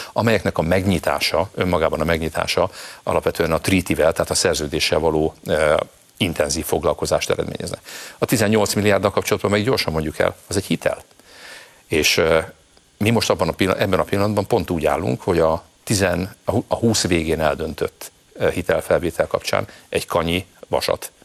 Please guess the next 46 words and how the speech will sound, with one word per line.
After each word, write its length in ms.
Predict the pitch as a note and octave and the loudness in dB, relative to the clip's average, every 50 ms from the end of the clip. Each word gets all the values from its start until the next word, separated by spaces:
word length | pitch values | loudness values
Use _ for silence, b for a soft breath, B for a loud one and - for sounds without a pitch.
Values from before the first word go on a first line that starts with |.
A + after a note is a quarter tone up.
| _ _ _ - | _ _ _ -8
egy 140 | - - | -4 -2
eurócentet 640 | - - E2+ E2 E2 D#2+ - - - - - - - | 0 0 0 0 0 0 0 -2 -2 -2 -2 -4 -2
nem 140 | - - - | -4 -6 -4
láttunk, 420 | D2+ - - - - B2 C3+ B B B B B B B | -6 -6 -6 -4 -4 -4 -4 B B B B B B B
akkor 320 | - G#2 - - - G2+ | -2 -2 0 0 2 2
az 260 | G2 G2 G2 - - - | 2 2 2 -2 -4 -2
a 220 | _ - E2 D#2+ D#2 | _ 2 2 2 2
mondás 460 | E2+ F2 E2+ E2+ D#2+ D2 - - - | 2 2 2 2 2 2 0 0 -2
volt, 400 | - - B1 C2+ - - - - - _ | -2 0 0 0 -2 -6 -12 -20 -10 _
hogy 200 | - - E2+ - _ _ | -2 -2 -2 -2 _ _
ilyen 220 | - G#2 G2 F2 | 0 2 2 2
hit-, 200 | E2 F#2+ - - - | 0 -2 -6 -6 -4
közös 280 | - G#2 F2 F#2 - | -2 0 0 0 0
hitelfelvétel 720 | - - - - F#2+ - - F2+ F2 F2+ F2 - F#2+ F#2+ - - | -2 -2 -2 -2 -2 0 0 2 2 0 0 0 0 -2 -2 -2
egyszeri 400 | - - - - - - F2 E2+ | -4 -6 -4 -2 0 0 0 2
alkalom, 420 | E2+ E2+ E2 - - F#2+ A2 A#2+ A#2 - _ | 2 2 2 2 0 0 0 -2 -4 -8 _
a 100 | - A2 | -12 -4
covid 280 | - - F#2+ E2+ E2+ D#2 | -2 0 0 0 0 -2
miatti 380 | E2+ E2 D#2+ D#2 - - - | -2 -2 -2 -2 -2 -2 -2
egyszeri 320 | - - - - - D#2 D#2 | -2 -2 -2 -2 -2 0 0
alkalom, 360 | E2 - - - A2+ A#2+ A#2+ B B B B B _ | 0 -2 0 -2 -2 -2 -4 B B B B B _
íme 360 | G#2+ G2+ F2 D#2 F2+ G2+ - - | 0 2 2 2 2 0 -2 -4
itt 200 | - F2 - - | -6 -6 -4 -2
állunk 200 | - F#2+ E2+ - | -2 -2 -2 -4
egy 80 | - - | -6 -4
következő 480 | - E2+ D#2 D2 - - D#2 D2 D#2+ | 0 0 0 0 0 0 0 2 2
alkalom 280 | D#2 D#2 - - D#2 D#2 | 2 2 2 0 -2 -2
esetében, 420 | D2+ - F2 - G2 F#2 A2+ A#2 B B B B B B B B B | -2 -2 -2 -2 0 0 0 -2 B B B B B B B B B
és 200 | - - - - - _ | -4 -2 -2 -4 -4 _
egy, 120 | - F#2 | 0 2
még 200 | G#2+ B2 A#2 F2+ | 4 4 4 4
egy 80 | E2+ D#2+ | 4 2
nagyon 180 | F2+ F2+ E2+ | 2 2 2
fontos 300 | - - E2 - E2 D#2 D2+ | 0 -2 -2 -2 -2 -2 0
dolgot 300 | E2 D2+ D2 D2 - - | 2 2 2 0 0 0
jelent. 300 | - G1+ G1+ - - - - - _ _ _ _ _ _ _ _ _ _ _ - - | -2 -2 -2 -6 -10 -16 -20 -20 _ _ _ _ _ _ _ _ _ _ _ -4 -2
Miközben 360 | G#2+ G2+ - A2 F#2 G#2+ F#2+ | 0 0 0 0 2 2 2
mi 80 | F#2 G2 | 2 2
nem 120 | G#2 G2 | 2 0
kapjuk 280 | - F#2+ - - D#2+ E2 | 0 0 -2 -2 -4 -2
meg 100 | E2 E2+ | 0 -2
a 40 | |
pénzünket, 500 | E2+ - E2+ D2+ D2 D2 D2 - - - | -2 -2 -2 -4 -4 -4 -2 -2 -2 -2
ami 120 | - D#2 D2+ | -2 -2 -4
nekünk 300 | D#2+ D#2 - E2 D2+ - | -4 -4 -4 -8 -4 -2
jár. 280 | D#2+ C#2 B1+ B1+ - | 0 0 0 -2 -6